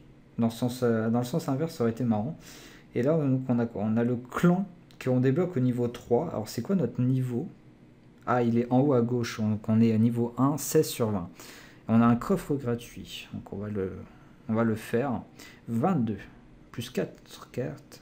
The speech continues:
On a deux gemmes. Un gobelin. On ne l'avait pas encore. Un archer.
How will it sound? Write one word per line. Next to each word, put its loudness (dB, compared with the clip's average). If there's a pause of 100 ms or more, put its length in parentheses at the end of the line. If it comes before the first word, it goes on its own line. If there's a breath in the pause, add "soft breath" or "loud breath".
(120)
On -2
a -2
deux 0
gemmes. 0 (1000 loud breath)
Un 0
gobelin. 0 (220)
On 2
ne 2
l'avait 0
pas -4
encore. -2 (320)
Un 4
archer. -2